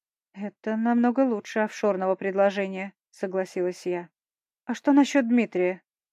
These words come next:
«С ним можно будет договориться отдельно или выкупить его долю позже». «А мое положение в компании?» «Естественно, вы останетесь в руководстве.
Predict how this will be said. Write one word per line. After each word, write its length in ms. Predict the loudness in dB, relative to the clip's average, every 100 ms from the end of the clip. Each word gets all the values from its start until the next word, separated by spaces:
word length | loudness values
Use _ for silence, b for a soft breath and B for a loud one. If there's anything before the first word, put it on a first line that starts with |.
| _
«С 160 | -20 -14
ним 260 | -6 0
можно 380 | 2 2 2 0
будет 300 | 0 -2 -4
договориться 640 | -4 0 0 0 -2 0 0
отдельно 480 | 0 -2 -2 -6 -10 _
или 220 | 2 6
выкупить 500 | 6 4 0 -4 -6
его 240 | -4 -2 0
долю 260 | 0 0
позже». 500 | 0 -2 -2 -4 -12 _ _ _ _
«А 100 | 2
мое 220 | 4 4
положение 560 | 2 4 4 2 0 -4
в 60 |
компании?» 640 | 0 0 2 -2 -2 -10 -14 _ _ _
«Естественно, 720 | -6 -6 -2 -2 -2 -2 0
вы 120 | 2
останетесь 640 | 0 0 -4 -4 -10 -18
в 60 | -8
руководстве. 840 | -2 2 2 2 -4 -10 -10 -10